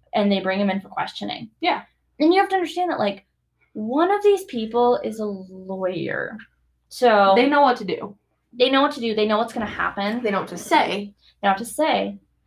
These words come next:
Speaker 1: Um, and so they're brought in for questioning, and the, the questions that are asked are pretty, they're pretty adamant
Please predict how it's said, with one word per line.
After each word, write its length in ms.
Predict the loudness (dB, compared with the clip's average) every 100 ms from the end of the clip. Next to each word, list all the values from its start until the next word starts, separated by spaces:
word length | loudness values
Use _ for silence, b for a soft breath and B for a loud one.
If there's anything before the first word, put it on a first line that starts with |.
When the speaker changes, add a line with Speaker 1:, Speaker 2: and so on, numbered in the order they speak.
| _ -6
Speaker 1:
Um, 500 | 2 4 4 0 -8 -2
and 240 | 0 0 -2
so 560 | 2 4 4 2 -4 -6
they're 240 | -2 0
brought 200 | 2 0
in 100 | 0
for 60 | -4
questioning, 560 | -4 -4 -2 -2 -2 -2
and 340 | -2 -4 -6 -6
the, 220 | -4 -4 -6
the 160 | -6 -6
questions 680 | -2 0 0 -2 -4 -4 -2
that 100 | 0
are 160 | 0 2
asked 320 | 2 0 0
are 160 | -4
pretty, 520 | -2 -4 -2 -2 -4 -4
they're 160 | -8 -8 -6
pretty 380 | -4 -4 -4 -8 _ -8
adamant 500 | -2 0 -2 -4